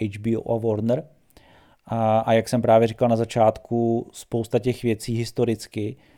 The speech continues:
a, je zajímavá hlavně pro Američany. Takže, eh, bohužel asi nejenom u nás, ale i ve zbytku světa to bude mít Paramount hodně těžší, protože těch pár velkých věcí je otázka, zda se,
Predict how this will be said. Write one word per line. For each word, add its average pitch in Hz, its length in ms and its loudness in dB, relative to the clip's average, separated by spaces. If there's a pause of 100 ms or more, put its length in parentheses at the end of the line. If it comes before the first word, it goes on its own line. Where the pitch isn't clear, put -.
(300)
a, 110 280 -2
je 110 220 0
zajímavá 113 440 2
hlavně 113 380 2
pro 120 220 -2
Američany. 110 680 -2 (760)
Takže, 110 380 2
eh, 120 400 10 (880)
bohužel 127 640 4
asi 120 180 -2
nejenom 127 380 2
u 123 40 0
nás, 117 540 4
ale 113 240 4
i 113 260 0
ve 110 120 -2
zbytku 113 320 -8
světa 113 320 -2
to 117 100 -6
bude 113 180 -2
mít 113 160 -4
Paramount 113 480 0
hodně 110 280 -6
těžší, 104 380 -10
protože 101 640 -10 (480)
těch - 200 -2
pár 117 320 8
velkých 113 420 4
věcí 117 640 -4
je 120 200 0
otázka, 117 560 2
zda 107 160 -6
se, - 200 -14